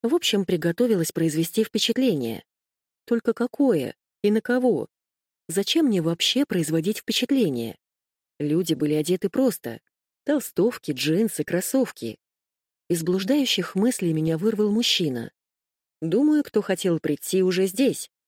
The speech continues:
Давайте начнём». Он стоял около доски и жестикулировал. Копылов Михаил. Это он сегодня отреагировал на мой вопрос под постом и написал,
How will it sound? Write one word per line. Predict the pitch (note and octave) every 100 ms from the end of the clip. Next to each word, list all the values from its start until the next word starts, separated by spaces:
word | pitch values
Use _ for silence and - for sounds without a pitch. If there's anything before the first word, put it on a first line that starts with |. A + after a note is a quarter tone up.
| _
Давайте | D3+ A3 D#4+ -
начнём». | A#3 - - C#3 G#2+ - _ _ _ _
Он | - B3+
стоял | - A#3 A3 G3 D3+
около | E3 E3 D#3
доски | D3 D3 - C4 - - _
и | G3+
жестикулировал. | G3 - A3 B3 B3+ D#3+ B2+ A#2+ G#2+ _ _ _ _ _ _ _
Копылов | - E3 D#3+ E3 G3 -
Михаил. | F#3 - G#3 A3 C3+ A2+ - _ _ _ _ _ -
Это | G3+ B3
он | C#4+ G#3+
сегодня | - D#3 E3 E3 F#3
отреагировал | G#3+ A3+ A#3 G#3 D3+ C#3+
на | D3 E3
мой | E3
вопрос | D#3 D#3+ A#3+ D4
под | - -
постом | F3 F#3 - B2+ A#2 _
и | F3
написал, | E3 - - C4 C4+